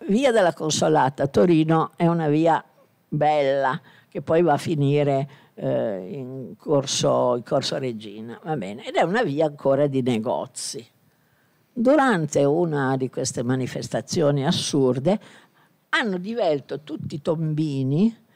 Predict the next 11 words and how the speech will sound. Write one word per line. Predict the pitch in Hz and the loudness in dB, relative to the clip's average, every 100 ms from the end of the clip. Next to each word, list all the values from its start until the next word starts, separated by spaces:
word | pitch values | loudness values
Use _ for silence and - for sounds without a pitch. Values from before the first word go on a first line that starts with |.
| _ _ | _ _
e | 349 | -4
hanno | - 175 | -2 -2
spaccato | 175 - 339 - - 214 - - - | -4 -4 -4 -4 -2 -2 -4 -10 -6
tutte | 269 - 220 | -6 0 2
le | 185 | 4
vetrine, | 147 131 143 139 131 123 131 147 _ _ _ _ | 4 2 -2 -4 -4 -4 -6 -6 _ _ _ _
ma | 294 269 - | -4 -2 -2
anche | 311 349 - 185 | -2 0 0 2
lì | 156 147 135 - _ _ _ _ _ _ _ _ _ | 4 2 -2 -8 _ _ _ _ _ _ _ _ _
la | 214 233 240 | -2 0 2
vetrina | 254 254 247 269 269 220 | 2 0 -2 -2 -2 -2